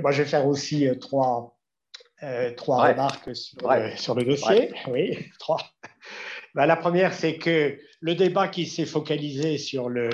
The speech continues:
Speaker 1: l'éolien et le nucléaire, euh, conduit à éclipser le, le vrai débat, euh, autrement plus important,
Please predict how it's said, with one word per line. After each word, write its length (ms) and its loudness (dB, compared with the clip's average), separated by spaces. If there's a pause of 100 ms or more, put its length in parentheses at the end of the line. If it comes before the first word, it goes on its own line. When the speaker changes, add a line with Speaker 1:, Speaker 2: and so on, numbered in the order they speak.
Speaker 1:
l'éolien 720 0
et 140 -4
le 60 -14
nucléaire, 800 -2 (340)
euh, 160 -2
conduit 560 4
à 160 4
éclipser 880 0
le, 380 -2 (400)
le 220 4
vrai 340 2
débat, 640 2
euh, 400 -2
autrement 680 -2
plus 300 -8
important, 640 -2